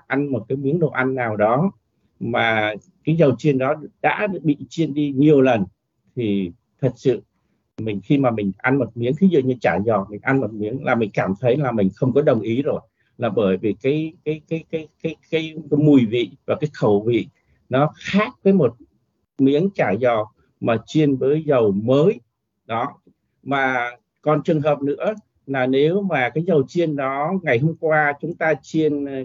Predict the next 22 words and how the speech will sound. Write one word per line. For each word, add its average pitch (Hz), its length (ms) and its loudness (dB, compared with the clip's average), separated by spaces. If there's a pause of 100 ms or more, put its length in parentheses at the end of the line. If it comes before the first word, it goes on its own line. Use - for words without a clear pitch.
(160)
cá, 147 380 0 (580)
hôm 147 180 -4
nay 139 200 -4
chúng 143 240 -8
ta 143 260 -2
chiên 135 260 -2
gà, 117 320 2 (140)
thì 120 160 -6
chắc 196 220 -2
chắn 151 280 0
là 131 140 -2 (100)
quý 131 140 0
vị 135 220 -4
sẽ - 220 -8
không 131 480 -2
đồng 104 300 0
ý 120 360 -2 (320)
là 120 160 0
khi 151 220 0
mà 131 140 2 (120)
quý 151 100 -2
vị 156 220 -6